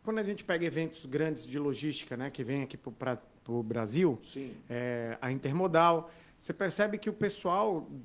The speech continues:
Speaker 1: des-, é, esses agentes, né, operadores, acabam ficando em São Paulo. Até a
Speaker 2: Exato.
Speaker 1: ca-, a classe de hotéis aqui da região é prejudicada,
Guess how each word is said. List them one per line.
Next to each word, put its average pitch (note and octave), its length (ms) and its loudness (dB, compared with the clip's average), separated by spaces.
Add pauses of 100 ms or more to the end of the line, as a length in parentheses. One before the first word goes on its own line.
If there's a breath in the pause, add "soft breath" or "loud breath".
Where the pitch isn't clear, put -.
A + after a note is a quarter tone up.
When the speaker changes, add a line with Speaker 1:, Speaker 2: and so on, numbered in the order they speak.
Speaker 1:
des-, E3 340 2
é, C#3 500 0
esses F3+ 380 2
agentes, D#3 560 2
né, D#3 220 2
operadores, C#3+ 720 2
acabam G3+ 340 0
ficando A3 240 -2
em A3 40 2
São A#3 200 0
Paulo. G3 300 6
Até G3+ 180 4
a - 40 8
Speaker 2:
Exato. E3 120 6
Speaker 1:
ca-, A3 560 6
a E3+ 40 0
classe G3 400 4
de F3+ 160 2
hotéis F#3+ 540 4
aqui F#3+ 300 -4
da F3+ 220 0
região F3+ 380 0
é A3 60 -2
prejudicada, F#3+ 800 0